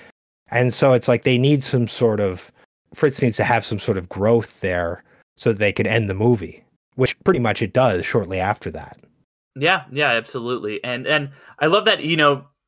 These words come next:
Speaker 2: you, you have that, I think, I said, like I said, that's my favorite moment of the film. And then you have him get blown up and you think he's gonna die, but he kinda comes back. And then you see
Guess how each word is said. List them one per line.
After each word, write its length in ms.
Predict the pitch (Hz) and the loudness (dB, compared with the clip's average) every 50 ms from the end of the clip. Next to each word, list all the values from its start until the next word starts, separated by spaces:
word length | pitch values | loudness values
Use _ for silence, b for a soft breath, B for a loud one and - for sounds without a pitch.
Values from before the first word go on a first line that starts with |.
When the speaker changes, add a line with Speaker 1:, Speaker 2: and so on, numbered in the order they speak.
| _ _ - | _ _ -12
Speaker 2:
you, 180 | 156 175 180 - | -10 -10 -10 -8
you 200 | 160 170 196 185 | -4 -2 -2 0
have 320 | 185 233 240 180 - 170 | 2 2 2 2 2 0
that, 180 | 202 185 - 180 | 0 0 2 2
I 80 | 190 | 0
think, 160 | 190 208 170 | 0 0 0
I 140 | 160 185 202 190 | 2 2 2 2
said, 200 | - 180 156 120 | 2 2 2 2
like 120 | 147 143 | 2 0
I 60 | 147 | -2
said, 160 | 139 123 104 | -4 -4 -2
that's 180 | - 147 147 - | -2 -2 0 0
my 100 | 185 156 | 0 -2
favorite 380 | 139 - - 147 139 147 143 123 | 0 0 2 4 4 4 4 2
moment 300 | 120 120 127 131 123 123 | -2 -4 -4 -4 -4 -4
of 60 | 123 | -4
the 60 | 120 | -6
film. 460 | - - 120 117 113 113 113 117 117 _ _ _ _ _ _ _ - | -6 -6 -4 -4 -4 -6 -8 -12 -16 _ _ _ _ _ _ _ -8
And 420 | 117 120 117 117 117 117 113 110 - - | -6 -4 -2 -2 -2 -2 -4 -6 -8 -6
then 300 | 127 131 143 139 143 135 | -2 0 0 0 0 0
you 120 | 131 135 135 | -2 -2 0
have 280 | 139 139 135 139 131 | 0 2 2 2 2
him 140 | 139 139 131 | 0 0 0
get 180 | 135 127 - - | 0 -2 0 0
blown 240 | 131 135 135 143 | 2 2 4 6
up 180 | 156 156 160 160 156 | 6 4 4 2 0
and 80 | 139 | -2
you 80 | 131 127 | -4 0
think 180 | - 208 202 - | 0 0 0 0
he's 140 | 196 170 | -2 -2
gonna 160 | 170 185 170 147 | 0 0 0 2
die, 260 | 147 143 143 143 139 | 2 2 4 2 0
but 140 | 135 123 123 | -2 -4 -6
he 180 | 123 - - - | -6 -8 -10 -6
kinda 200 | - 147 135 139 | -4 -4 -4 -2
comes 200 | 143 131 120 113 | -4 -6 -4 -2
back. 280 | - 120 120 117 - | 0 0 0 0 -2
And 80 | 127 127 | -6 -8
then 60 | 123 | -10
you 60 | 123 | -10
see 300 | 123 - 135 127 117 117 | -8 -6 -6 -6 -6 -8